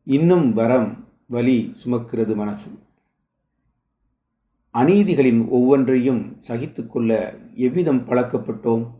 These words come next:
என்றைக்கும் இல்லாதவாறு துயருறுகிறது இரவு. எல்லாவற்றையும் விட துயரமாக இருக்கிறது மனசு.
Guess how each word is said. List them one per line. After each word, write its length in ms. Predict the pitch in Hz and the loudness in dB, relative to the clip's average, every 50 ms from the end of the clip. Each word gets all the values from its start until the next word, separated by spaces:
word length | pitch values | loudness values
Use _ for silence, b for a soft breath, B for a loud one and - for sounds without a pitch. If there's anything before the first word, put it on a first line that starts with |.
| _ _ _ _ _ _ _ _ _ _ _ _ _ _ _ _ _ _ _ _ _ _ _ _ | _ _ _ _ _ _ _ _ _ _ _ _ _ _ _ _ _ _ _ _ _ _ _ _
என்றைக்கும் 580 | 120 123 120 127 120 139 135 120 - - 151 139 | 0 2 2 4 4 2 2 0 -2 -2 0 0
இல்லாதவாறு 720 | 120 113 113 120 117 117 120 113 113 113 113 110 - 101 - - - - - | 2 2 2 2 2 2 2 2 2 2 0 0 -2 -4 -8 -12 -12 -8 -2
துயருறுகிறது 640 | 120 127 127 123 113 113 110 107 107 110 104 101 | 0 2 4 4 4 2 0 0 0 -2 -2 -2
இரவு. 400 | 107 101 98 107 104 101 - - - _ _ _ _ _ _ _ _ _ _ _ _ _ _ _ _ _ _ _ | -4 -4 -4 -4 -4 -4 -6 -10 -16 _ _ _ _ _ _ _ _ _ _ _ _ _ _ _ _ _ _ _
எல்லாவற்றையும் 800 | - 127 120 127 165 196 196 175 156 - - - 143 123 120 120 | -2 0 2 4 4 4 4 4 2 -2 -4 -4 -4 -2 -2 0
விட 460 | 117 113 113 120 123 113 107 - - - - _ _ | 0 0 0 0 0 -2 -4 -6 -10 -16 -20 _ _
துயரமாக 580 | 131 123 131 147 160 147 131 127 127 123 113 117 | -2 2 2 2 2 2 2 2 2 2 0 -2
இருக்கிறது 520 | 113 117 117 117 - - 107 107 101 110 | -4 -4 -4 -6 -6 -8 -6 -6 -6 -6
மனசு. 400 | 101 104 104 110 107 - - - | -8 -6 -6 -8 -8 -10 -12 -18